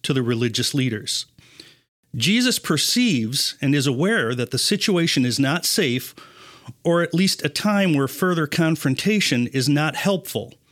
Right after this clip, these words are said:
and he withdraws from them. Matthew provides us with insight into what is really going on and shows us that Jesus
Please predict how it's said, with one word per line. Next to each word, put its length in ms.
and 140
he 220
withdraws 580
from 280
them. 200
Matthew 400
provides 480
us 140
with 220
insight 480
into 180
what 160
is 160
really 260
going 300
on 380
and 160
shows 400
us 180
that 300
Jesus 600